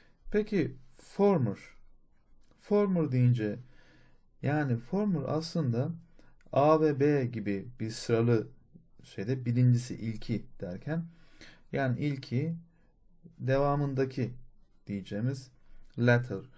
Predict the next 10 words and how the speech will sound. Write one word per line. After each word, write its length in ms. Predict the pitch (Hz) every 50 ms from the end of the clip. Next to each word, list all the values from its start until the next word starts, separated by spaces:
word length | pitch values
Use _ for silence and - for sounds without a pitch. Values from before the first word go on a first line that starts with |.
| - - - - - _ - -
The 100 | - -
former, 520 | - - 139 151 156 160 160 165 160 156
the 160 | 135 131 123
latter. 560 | 117 110 104 104 - 104 101 120 135 165 - - _ - - - - - - _ _ _ _ - -
Bunlar 360 | 123 123 127 127 123 123 117
da 40 | 113
özellikle 680 | 110 110 113 120 117 113 113 113 - 123 127 151 165 170 165 - - - - - - - - - - -
sınavlarda 960 | - - - 117 110 110 110 110 107 107 107 107 104 117 131 151 165 165 - - _ - _ _ _
test 300 | - 117 117 117 - 113
ediliyor. 460 | 107 104 98 90 95 95 110 143